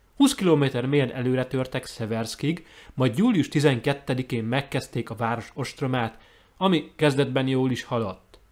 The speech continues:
Talán ezért is, hogy szeptember tizenhattól a föderációs csapatok is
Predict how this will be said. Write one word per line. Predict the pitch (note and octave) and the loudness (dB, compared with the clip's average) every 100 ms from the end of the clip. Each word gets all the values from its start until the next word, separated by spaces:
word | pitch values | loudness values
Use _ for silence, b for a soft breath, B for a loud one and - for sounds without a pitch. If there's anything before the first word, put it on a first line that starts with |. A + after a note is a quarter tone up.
| b b b b | b b b b
Talán | C3+ B2+ C3 | 2 2 4
ezért | C3+ B2+ C3 C#3+ | 2 4 2 2
is, | D#3+ - _ | 0 0 _
hogy | - A#2 | -8 -4
szeptember | D#3+ E3+ E3+ C3 A#2+ | -2 0 0 2 0
tizenhattól | - C3+ B2 G2+ C#3+ - - C3 A2+ - b b | 0 0 0 2 0 -2 -2 0 0 -4 b b
a | - | -2
föderációs | D3 D3+ C#3+ B2 - A2+ | 2 4 4 0 -2 -4
csapatok | - A#2+ A2 F#2+ - | -4 -6 -6 -12 0
is | D3 D3 | 2 2